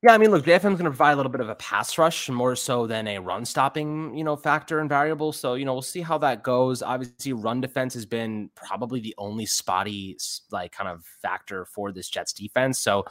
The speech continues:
losing Rankins definitely sucks, but this talent, there's a lot of talent on this team. You know, they will step up, they will supplement the loss, they'll find ways around it, and I'm not really worried. I mean, of course, you look at the Patriots and their primary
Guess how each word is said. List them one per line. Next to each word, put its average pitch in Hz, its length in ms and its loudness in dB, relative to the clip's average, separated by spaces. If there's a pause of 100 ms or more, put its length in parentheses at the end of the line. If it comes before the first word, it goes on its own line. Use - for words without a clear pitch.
(200)
losing 117 400 0
Rankins 104 460 -2
definitely 95 540 -4
sucks, - 540 -2
but 131 520 4 (480)
this 143 160 -2 (260)
talent, 139 340 6
there's 131 140 0
a 139 40 0
lot 147 120 6
of 113 60 -4
talent 113 200 2
on 101 60 -2
this 95 120 -6
team. 85 220 -8
You 95 60 -4
know, 95 80 -2
they 110 100 0
will 127 120 0
step - 260 0
up, 107 160 2
they 104 100 -4
will 107 120 -4
supplement 110 360 -2
the 113 80 -2
loss, 98 320 0
they'll 95 120 -8
find 104 280 -4
ways 110 140 -4
around 98 340 -4
it, 95 160 -8
and 92 320 -10 (300)
I'm 107 140 0
not 117 220 2
really 107 180 -2
worried. 104 240 -2
I 110 60 0
mean, 110 160 -2
of 113 140 -6
course, 120 280 2
you 123 60 -2
look 113 160 -2
at 107 140 -8
the 95 60 -14
Patriots 110 440 -8
and 104 80 -6
their 98 140 -4
primary 95 640 -4